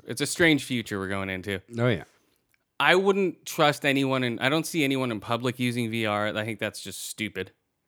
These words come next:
Speaker 1: Unless you're on a roller coaster, like they have those V R roller coasters that are
Speaker 2: Right.
Speaker 1: going around.
Speaker 2: But you're not walking around. You're confined in a roller coaster car. And
Speaker 1: Those would be disgusting, actually. Those V R fucking,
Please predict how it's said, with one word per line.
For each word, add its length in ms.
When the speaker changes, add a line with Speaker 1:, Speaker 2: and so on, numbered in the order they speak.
Speaker 1:
Unless 380
you're 120
on 100
a 60
roller 300
coaster, 440
like 120
they 60
have 120
those 160
V 140
R 140
roller 280
coasters 300
that 60
are 180
Speaker 2:
Right. 80
Speaker 1:
going 160
around. 240
Speaker 2:
But 140
you're 100
not 140
walking 380
around. 500
You're 180
confined 600
in 100
a 100
roller 400
coaster 360
car. 460
And 220
Speaker 1:
Those 180
would 100
be 80
disgusting, 560
actually. 320
Those 140
V 200
R 180
fucking, 500